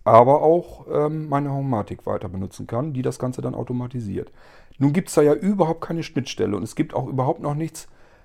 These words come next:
äh, wo ich das Amazon Echo mit dem, mit dem Homematic-System zusammenbringen kann. Also zumindest nichts Offizielles. Das funktioniert alles noch nicht so richtig. Und, ähm, ja, musste ich mir was überlegen, wie mache ich das? Nun wisst ihr ja schon, ich habe hier ja meine Consuela, meine Sprach-,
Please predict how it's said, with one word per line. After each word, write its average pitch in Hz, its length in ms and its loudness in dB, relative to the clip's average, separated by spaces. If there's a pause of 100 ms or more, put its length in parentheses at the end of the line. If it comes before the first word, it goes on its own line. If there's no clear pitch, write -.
(140)
äh, 127 200 -4
wo 147 100 0
ich 131 60 -4
das 135 160 -14
Amazon 131 500 -4
Echo 143 260 -2
mit 135 220 -4
dem, 131 280 -2 (840)
mit 117 160 -4
dem 113 260 0
Homematic-System 127 920 -2
zusammenbringen 95 680 -2
kann. 82 300 -16 (280)
Also 101 200 -2
zumindest 131 340 -6
nichts - 180 -6
Offizielles. - 640 -10
Das 101 140 -12
funktioniert - 440 -6
alles 139 200 -8
noch 143 100 -6
nicht 135 140 -6
so 139 100 -6
richtig. 131 400 -6 (720)
Und, 123 320 -2
ähm, 123 340 4 (240)
ja, 117 140 2
musste 110 220 -6
ich 110 40 -14
mir 120 140 -6
was 123 120 -10
überlegen, 127 400 0
wie 131 100 -4
mache 104 200 -6
ich 85 80 -20
das? - 300 -14 (840)
Nun 117 160 2
wisst 135 200 2
ihr 165 120 0
ja 160 180 0
schon, 165 420 -2
ich 104 120 -10
habe 117 120 -6
hier 117 100 -2
ja 107 80 -4
meine 104 240 -4
Consuela, 107 540 -4
meine 110 240 -4
Sprach-, - 540 -2